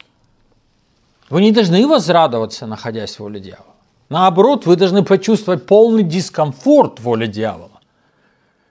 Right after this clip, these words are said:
и начинать ревновать о воле Божией. Потому что если вам создать зону комфорта воли дьявола, вы оттуда никогда не выйдете.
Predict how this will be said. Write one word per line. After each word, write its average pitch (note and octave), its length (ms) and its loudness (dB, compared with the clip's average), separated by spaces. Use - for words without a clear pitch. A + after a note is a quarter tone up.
и F#3 80 -4
начинать G#3 500 -2
ревновать G3+ 680 2
о E3+ 60 2
воле F#3 300 0
Божией. C4 500 0
Потому G3+ 240 -2
что - 140 0
если A3 220 0
вам A3 200 2
создать G#3+ 440 0
зону G#3+ 300 2
комфорта G3+ 580 0
воли F#3+ 240 0
дьявола, G3+ 460 2
вы F3 140 2
оттуда G#3 320 -2
никогда E3 520 0
не F#3 120 -4
выйдете. G#3+ 680 -4